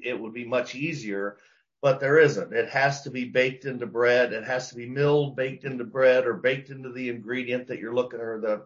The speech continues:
the finished product that you're looking for, and then evaluated. So we look at,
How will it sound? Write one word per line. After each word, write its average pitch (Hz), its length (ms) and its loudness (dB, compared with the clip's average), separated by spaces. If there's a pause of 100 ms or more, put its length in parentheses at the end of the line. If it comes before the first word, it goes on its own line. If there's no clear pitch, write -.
(100)
the 104 140 -6
finished 131 420 -8
product 123 360 0
that 120 120 -10
you're 120 140 -6
looking 127 320 -4
for, 104 400 -2 (640)
and 143 160 4
then 143 160 2
evaluated. 147 800 4
So 120 220 4
we 123 160 -4
look 135 260 0
at, 123 140 4